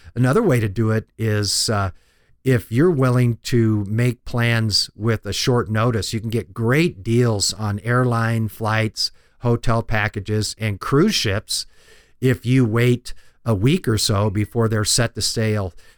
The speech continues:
Uh, they'll really cut prices on things like that to fill seats. And a lot of times retirees are the kind of people that can really take advantage of that because they don't have work obligations. So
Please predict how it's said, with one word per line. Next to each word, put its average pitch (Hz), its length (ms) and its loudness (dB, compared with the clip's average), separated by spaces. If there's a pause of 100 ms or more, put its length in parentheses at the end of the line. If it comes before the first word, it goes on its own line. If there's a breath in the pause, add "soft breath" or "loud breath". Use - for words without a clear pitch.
(100)
Uh, 95 340 -4 (140)
they'll 113 200 0
really 135 260 2
cut - 400 -2
prices 120 440 -2
on 101 160 -2
things 101 300 -6
like 98 220 -6
that 107 240 -4
to 92 80 -14
fill 110 280 -4
seats. 107 540 -2
And 95 240 -4 (360 soft breath)
a 101 40 -12
lot 123 140 0
of 135 80 -6
times 117 260 0
retirees 117 640 2
are 110 60 -2
the 95 80 -6
kind 107 180 -4
of 98 60 -8
people 110 300 -2
that 104 100 -2
can 98 140 -8
really 110 220 0
take 110 240 -2
advantage 107 420 0
of 87 80 -4
that 101 280 -4
because 101 380 -4
they 104 160 -4
don't 107 300 -6
have 101 240 -4
work 117 280 -4
obligations. 90 800 -4
So 90 260 -2